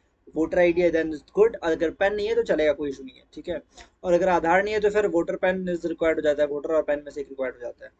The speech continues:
ठीक है, क्योंकि address proof आपको चाहिए होगा। okay, and फिर आप अपना email आईडी, phone number और police station कौन सा पड़ेगा ये जरूर पूछ लेना कि nearest police station कौन सा पड़ता है। And make sure जो आप phone number डाले हो तो प्लस नाइन वन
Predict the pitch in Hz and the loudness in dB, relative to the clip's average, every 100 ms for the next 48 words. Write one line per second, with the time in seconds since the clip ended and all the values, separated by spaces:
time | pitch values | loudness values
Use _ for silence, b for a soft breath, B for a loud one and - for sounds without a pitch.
0 | - 143 151 - _ _ 170 170 180 160 | -18 -12 -12 -14 _ _ -6 0 0 2
1 | 190 185 202 196 170 202 196 151 151 135 | 0 0 0 0 2 0 0 0 2 2
2 | 120 123 _ 143 196 202 _ b b b | 0 -8 _ -6 -4 -4 _ b b b
3 | 156 156 160 165 190 175 175 165 170 170 | 0 2 0 0 0 0 -2 -4 -4 -2
4 | 180 175 180 180 170 175 175 185 185 185 | 0 2 0 -2 -4 -4 0 2 2 0
5 | - 202 220 208 196 202 190 175 180 202 | 0 -2 0 -2 -2 -2 0 0 2 2
6 | 190 170 175 180 160 160 165 160 156 165 | 2 2 2 2 0 -2 -2 -6 -8 -8
7 | 175 185 165 190 190 180 175 - 190 196 | -6 -2 -2 -2 -2 -2 -2 -4 -8 -6
8 | 165 160 175 156 135 123 - B B B | -4 -2 -4 -4 -6 -6 -10 B B B
9 | 165 175 170 202 214 220 208 214 202 202 | -2 0 0 0 0 0 2 2 0 -4
10 | 202 202 196 185 202 202 - 202 214 - | -2 0 2 2 2 0 0 -2 -2 -4
11 | 175 170 180 156 160 139 | -2 0 -2 -2 -2 -4